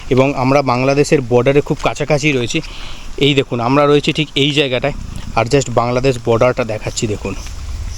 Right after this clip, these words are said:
মানে আমরা এই ভিউ পয়েন্ট থেকে, এই যে ভিউ পয়েন্ট আছে, এই ভিউ পয়েন্টটা থেকে কিন্তু বাংলাদেশকে ভালোভাবে দেখতে পাচ্ছিলাম। আর এই পার্কের ঠিক মাঝে একটা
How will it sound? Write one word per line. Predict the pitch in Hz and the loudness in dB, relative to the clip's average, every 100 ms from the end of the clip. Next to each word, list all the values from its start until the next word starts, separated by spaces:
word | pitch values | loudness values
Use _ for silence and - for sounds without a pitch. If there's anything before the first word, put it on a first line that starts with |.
| - - - - - - - - - - - - - | -8 -10 -10 -10 -12 -12 -14 -16 -16 -14 -12 -6 0
মানে | 139 | 2
আমরা | 135 156 170 - | 4 2 2 2
এই | 175 180 | 2 2
ভিউ | 127 165 180 165 | 2 4 4 4
পয়েন্ট | 180 185 | 4 4
থেকে, | - 175 185 - - - - - - - - | 2 2 2 -2 -8 -14 -12 -14 -12 -4 2
এই | 160 | 2
যে | 165 185 120 | 4 2 4
ভিউ | 175 175 | 0 2
পয়েন্ট | 180 170 | 2 2
আছে, | 165 175 | 2 0
এই | 151 | 0
ভিউ | - 165 | 2 2
পয়েন্টটা | 165 170 165 | 4 4 4
থেকে | 160 156 | 2 2
কিন্তু | 160 151 165 - - 117 | 2 2 0 -4 -8 -2
বাংলাদেশকে | 113 127 143 151 151 - 139 - 117 | 2 4 4 4 2 2 -2 -2 -4
ভালোভাবে | 98 123 135 143 127 | 0 2 4 2 2
দেখতে | 107 - | -2 -2
পাচ্ছিলাম। | 101 98 - 101 95 - - - - - - - - - - - - - - - | -2 -2 -2 -2 -4 -6 -10 -10 -8 -8 -8 -8 -8 -8 -10 -10 -8 -6 -4 -2
আর | 135 143 | 0 2
এই | 170 - - - - | 0 -2 -6 -6 0
পার্কের | 143 151 190 165 | 2 2 0 0
ঠিক | 190 - - | 0 0 0
মাঝে | 135 151 143 175 - - - - - | 0 2 0 -4 -4 -16 -14 -8 -4
একটা | 147 143 170 | -2 0 2